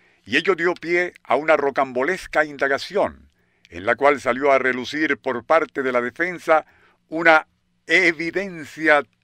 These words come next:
tan risible como insólita. Según dicha evidencia, en Laguna Beach, California, un astrólogo de nombre Forrest Pickling, indagando en su computadora,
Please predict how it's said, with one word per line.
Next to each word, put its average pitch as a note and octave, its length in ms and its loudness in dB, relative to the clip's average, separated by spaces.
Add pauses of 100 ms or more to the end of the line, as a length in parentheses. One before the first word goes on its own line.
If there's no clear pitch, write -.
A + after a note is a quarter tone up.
tan G#3+ 320 -2
risible E3 580 -2
como C3 300 0
insólita. F2 800 -6 (760)
Según F3 420 -8
dicha A#2+ 420 -4
evidencia, E3+ 760 -2 (580)
en G2+ 340 -10
Laguna G2+ 300 -4
Beach, - 400 -10 (300)
California, A#2+ 680 -2 (380)
un D3+ 160 -6
astrólogo G#2+ 640 0
de F2+ 100 -4
nombre B2 380 0
Forrest D3+ 500 0
Pickling, D3 540 -12 (400)
indagando D3 720 0
en D#3 80 -2
su C3 160 -10
computadora, C3 800 -2